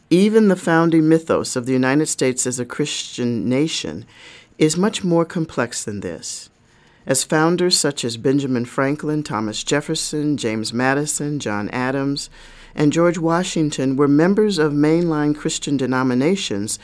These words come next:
such as Presbyterian and Episcopalian, while also being influenced by deism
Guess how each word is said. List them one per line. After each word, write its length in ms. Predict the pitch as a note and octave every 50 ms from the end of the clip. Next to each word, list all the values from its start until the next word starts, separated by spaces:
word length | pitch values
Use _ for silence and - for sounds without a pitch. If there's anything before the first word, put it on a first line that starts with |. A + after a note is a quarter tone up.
| - - - - -
such 300 | - - D#3+ C3 - -
as 160 | A2+ B2 A#2
Presbyterian 800 | - _ - C3 B2+ - - B2+ - - - D3+ C3+ B2 B2 -
and 100 | A2+ A2+
Episcopalian, 960 | A2+ G#2 - C#3+ A#2+ - - C#3 - - - F3+ G#3 G#3+ F3 B2 G2+ F#2 G2 - - - - - - _
while 300 | - D3 D3 D3 C#3 - -
also 400 | E3+ G#3 B3 C#4 - - D#3+ C#3
being 260 | C3 C3 C3+ C3+ C#3
influenced 680 | - C#3+ C#3+ C#3 - - C3 C3+ B2+ B2+ C3+ C#3 - -
by 160 | - C#3+ C#3
deism 680 | C#3 C3 D#3+ G3 G#3 F#3+ C#3+ A2 - G#2+ G#2 A2+ B2